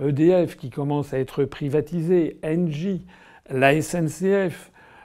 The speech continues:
les aéroports, à l'aéroport de Paris, la loi de privatisation d'aéroports de Paris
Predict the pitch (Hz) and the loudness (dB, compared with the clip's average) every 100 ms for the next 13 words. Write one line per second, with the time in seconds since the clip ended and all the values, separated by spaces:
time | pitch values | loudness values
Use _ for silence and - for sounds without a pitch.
0 | - 131 147 160 156 160 170 190 190 196 | -10 0 4 6 6 4 4 2 4 4
1 | 180 131 113 - 131 127 135 147 147 165 | 6 2 -4 -10 -6 -2 0 0 0 0
2 | 135 131 135 151 147 185 139 120 143 160 | 2 0 0 0 0 0 -2 -2 2 2
3 | 131 - 165 160 156 151 143 131 156 156 | 0 -2 0 2 0 0 0 0 -4 -2
4 | 131 139 147 156 147 135 139 143 151 160 | 0 0 0 2 2 2 0 0 2 0